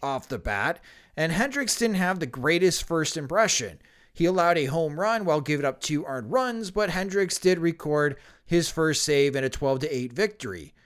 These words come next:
But then two outings later, in his second save attempt, Hendriks gave up the go-ahead home run in a four to three loss at home against Kansas City.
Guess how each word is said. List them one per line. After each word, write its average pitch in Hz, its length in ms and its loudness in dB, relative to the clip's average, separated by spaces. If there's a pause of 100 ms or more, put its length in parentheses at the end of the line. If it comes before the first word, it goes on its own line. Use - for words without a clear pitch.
(420)
But 190 140 -2
then 214 160 -2
two 311 300 0
outings 202 520 -2
later, 127 520 -4
in 123 160 -8
his 143 180 -2
second 233 500 -2
save 120 300 -2
attempt, 90 540 -12 (480)
Hendriks 262 460 -2
gave 180 220 4
up 175 240 0
the 156 200 -6
go-ahead 151 640 0
home 110 340 -6
run 107 440 -4
in 135 160 -4
a 127 100 0
four 156 260 0
to 143 80 0
three 131 260 -2
loss 107 340 -4
at 120 160 -4
home 139 560 -2
against 127 420 -2
Kansas 101 340 -8
City. 92 460 -4